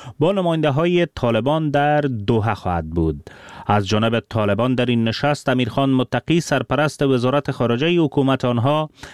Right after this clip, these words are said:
در نشست دوحه نمایندگی می‌کند. روزنامه اندیپندنت فارسی نوشته که طالبان به این گفتگو خوشبینی و امیدواری زیاد دارند و تلاش می‌کنند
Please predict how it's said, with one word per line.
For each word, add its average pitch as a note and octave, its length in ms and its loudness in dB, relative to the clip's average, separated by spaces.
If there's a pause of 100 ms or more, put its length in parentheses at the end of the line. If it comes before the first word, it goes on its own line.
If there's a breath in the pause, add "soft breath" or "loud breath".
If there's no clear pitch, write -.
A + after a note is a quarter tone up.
(180 loud breath)
در G#2 120 2
نشست G2+ 520 -2
دوحه G#2+ 540 0
نمایندگی A#2 720 2
می‌کند. E2+ 720 -4 (360 loud breath)
روزنامه B2+ 560 0
اندیپندنت A#2+ 720 0
فارسی A#2+ 400 0
نوشته A#2+ 460 0
که C3+ 120 -2
طالبان B2 520 0
به B2 80 0
این B2 180 0
گفتگو A2+ 480 0
خوشبینی A#2+ 600 0
و C3 60 4
امیدواری A2+ 600 2
زیاد D3 340 0
دارند D#3 340 0
و D3+ 60 2
تلاش E3 440 -2
می‌کنند D3+ 340 2